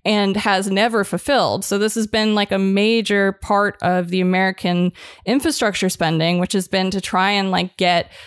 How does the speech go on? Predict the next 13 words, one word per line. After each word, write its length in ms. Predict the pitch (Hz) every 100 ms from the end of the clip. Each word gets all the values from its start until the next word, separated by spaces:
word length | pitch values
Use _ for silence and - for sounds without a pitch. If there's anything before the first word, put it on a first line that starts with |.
| -
these 240 | 196 185 -
four 260 | 214 233
hundred 400 | 233 220 208 202
billion 400 | 190 202 220 214
dollars 580 | 196 190 208 190 180 185
towards 500 | - 233 269 277 233
home 260 | 226 196 180
and 100 | 165
community-based 640 | 180 180 175 175 165 -
services, 460 | 160 156 165 165 -
which 120 | 185
has 140 | 185
been, 260 | - 180